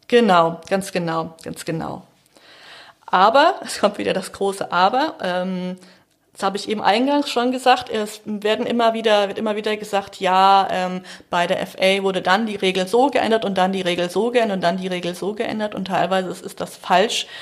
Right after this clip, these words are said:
weil es gab eben nicht nur die, ähm,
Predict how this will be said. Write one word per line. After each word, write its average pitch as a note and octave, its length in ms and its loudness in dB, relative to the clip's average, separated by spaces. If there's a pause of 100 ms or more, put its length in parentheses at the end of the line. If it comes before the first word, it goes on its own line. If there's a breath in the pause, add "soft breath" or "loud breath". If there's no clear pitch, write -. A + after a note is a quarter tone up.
(180 loud breath)
weil F#3 680 4
es - 280 -8
gab F3+ 600 4
eben G#3+ 300 0
nicht C4 540 0
nur G#3+ 580 2
die, F3 580 -6
ähm, E3 500 0